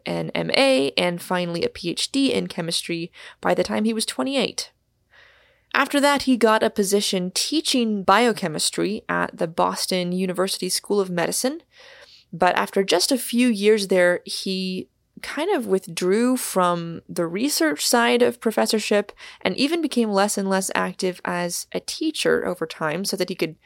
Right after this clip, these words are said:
have more time to write. But nonetheless, he held the title of professor for many, many years, even though he had actually become a writer first and foremost.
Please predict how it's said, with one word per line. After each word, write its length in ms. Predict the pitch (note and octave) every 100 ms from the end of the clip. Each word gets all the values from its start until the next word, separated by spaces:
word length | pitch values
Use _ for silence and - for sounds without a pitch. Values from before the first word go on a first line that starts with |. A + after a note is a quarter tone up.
| - -
have 240 | - G3
more 220 | F3 F3 F3
time 260 | - E3+
to 140 | E3 E3+
write. 420 | F#3+ G3 - - _ _ - - _ _ _
But 680 | F3 F#3 F3 E3+ - - - _ _ -
nonetheless, 560 | G3+ D4 C#4 B3+ B3+
he 180 | - G#3+
held 340 | G3+ G#3 A3+ C4
the 80 |
title 420 | C4 - G#3+ G3+ G#3+
of 180 | G#3
professor 540 | - F#3+ - F#3+ - F#3
for 300 | - F3+ F3+
many, 520 | F3+ G3 A#3+ B3 A#3+
many 380 | - F#3+ A#3+ B3
years, 540 | G3 G3 - B3+ - _ - - - _ -
even 260 | G3 F#3
though 140 | F#3 F#3
he 200 | - G3
had 220 | - G#3 -
actually 380 | A3+ A3 G#3
become 260 | F3+ - F3
a 100 | D#3+
writer 480 | E3 F3+ E3 D3 -
first 360 | - - E3+ -
and 100 | E3
foremost. 600 | - E3 - - - -